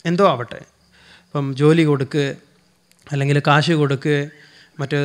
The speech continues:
സാധനങ്ങളൊക്കെ കൊടുക്ക്, വസ്ത്രം കൊടുക്ക് ഇത്യാദി കാര്യങ്ങളൊക്കെ കുറേയും കൂടെ ആലോചിച്ച് ചെയ്തോളൂ.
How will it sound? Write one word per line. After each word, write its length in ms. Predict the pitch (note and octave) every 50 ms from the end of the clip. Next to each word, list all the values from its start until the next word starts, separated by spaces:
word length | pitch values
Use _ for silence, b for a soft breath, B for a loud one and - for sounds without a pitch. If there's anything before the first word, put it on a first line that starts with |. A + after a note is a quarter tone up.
| C#3 C3+ - - -
സാധനങ്ങളൊക്കെ 720 | - - D3 D3 D#3+ E3 E3 E3 E3 E3 D#3 D3 - D#3
കൊടുക്ക്, 520 | C3+ C#3+ C#3 C3+ B2+ - D3 C#3+ C#3+ C3+ - - _ _ -
വസ്ത്രം 360 | C3+ C3+ - - E3+ E3 D3+
കൊടുക്ക് 540 | D3 C#3 C3 C3+ - - C#3+ - C#3 C#3+ C#3+ -
ഇത്യാദി 400 | E3+ D#3+ - F3+ F3+ F3+ F3+ E3
കാര്യങ്ങളൊക്കെ 640 | E3+ E3 D#3+ E3 E3 E3+ E3 D#3+ D#3 - - G#3+ F3+ B2+ - b b b b b b b b
കുറേയും 260 | - A3+ B3+ B3+ B3 A3+
കൂടെ 160 | G#3 G3 G3
ആലോചിച്ച് 460 | F3 D#3+ D#3 D#3 D3+ D3 C#3+ B2+ D3
ചെയ്തോളൂ. 420 | B2+ C3 A#2+ A2+ A#2+ A2 G#2 -